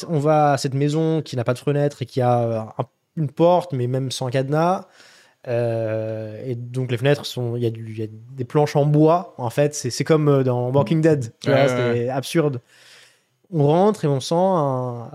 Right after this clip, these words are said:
Speaker 1: un, un <laughs> c'est,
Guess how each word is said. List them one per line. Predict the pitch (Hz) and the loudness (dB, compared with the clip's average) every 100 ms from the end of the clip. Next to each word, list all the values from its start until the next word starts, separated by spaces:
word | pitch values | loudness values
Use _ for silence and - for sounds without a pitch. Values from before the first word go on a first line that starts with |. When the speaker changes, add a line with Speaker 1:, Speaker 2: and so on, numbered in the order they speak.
| - | -10
Speaker 1:
un, | 120 113 110 113 139 147 160 165 170 _ _ _ _ - _ _ | -8 -8 -10 -14 -18 -20 -20 -20 -20 _ _ _ _ -20 _ _
un | 143 131 131 - 160 139 _ | -8 -4 -4 -6 -8 -8 _
<laughs> | - - - _ | -18 -18 -20 _
c'est, | - | -14